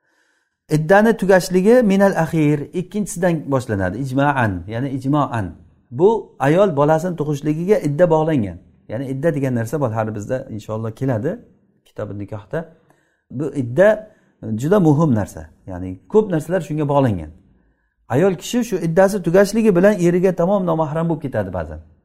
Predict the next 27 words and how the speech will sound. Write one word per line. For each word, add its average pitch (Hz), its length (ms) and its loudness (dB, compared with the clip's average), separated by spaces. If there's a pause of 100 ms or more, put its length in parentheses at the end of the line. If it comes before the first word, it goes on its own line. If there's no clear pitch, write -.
(760)
Iddasi 160 440 0
tugashligi 190 520 2
bilan 208 220 4
eridan 180 380 2
meros 170 280 2
ololmay 160 340 2
qoladi. 90 340 -2 (720)
Bunga 185 280 0
juda 147 200 0
ko'p 175 180 -6
narsalar 143 340 -4
bog'langan. 90 460 -2 (500)
Ya'ni 185 360 2
erkak 190 280 0
kishi - 200 -4
ayolini 165 440 2
taloq 180 280 0
qilsa, - 200 -6 (680)
homilador 208 540 4
bo'lsa 180 240 2
u 165 100 -2
ayol, 165 280 2 (520)
homilasini 208 680 4
tug'ishligi 220 460 0
bilan 226 200 2
idda 170 200 -2
tugaydi. 85 340 -8